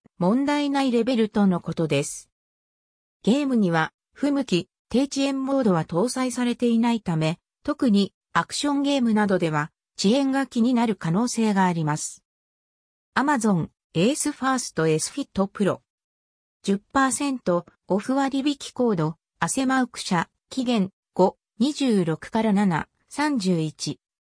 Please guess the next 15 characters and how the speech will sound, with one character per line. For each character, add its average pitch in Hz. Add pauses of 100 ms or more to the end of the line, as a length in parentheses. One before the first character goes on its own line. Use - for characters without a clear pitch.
(540)
ま 185
と 233
め、 240 (200)
総 294
評 254
価、 - (220)
こ 196
ん 302
な 320
人 294
に 202
お 143
す 180
す 165
め。 160